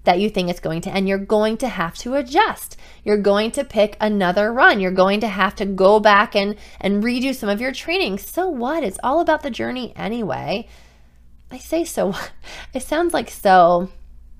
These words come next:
I don't know, like, sassy, like, "So what?" I get it. I mean, I get it so much. I get it in, in my soul. I can feel it. It's devastating. But when I say, "So what?" that's me telling myself.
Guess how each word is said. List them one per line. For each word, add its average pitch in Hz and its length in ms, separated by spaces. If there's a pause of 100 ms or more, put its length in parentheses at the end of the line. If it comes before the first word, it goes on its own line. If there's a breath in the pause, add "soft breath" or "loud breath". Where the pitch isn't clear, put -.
(500)
I 202 100
don't 202 140
know, 151 180
like, 151 320
sassy, - 560
like, 156 180
"So 330 300
what?" 170 480 (280 loud breath)
I 294 220
get 175 340
it. 135 180
I - 80
mean, 214 180
I 262 160
get 226 240
it - 140
so 196 500
much. 170 220
I 180 80
get 208 160
it - 120
in, 202 200 (340 loud breath)
in 262 140
my 269 160
soul. 214 320
I 196 80
can 196 180
feel 180 300
it. 156 80
It's 180 180
devastating. 180 1040 (360 loud breath)
But 240 180
when 262 100
I 320 160
say, 453 240
"So 196 320
what?" 170 280
that's 294 260
me 240 320
telling 208 340
myself. 170 640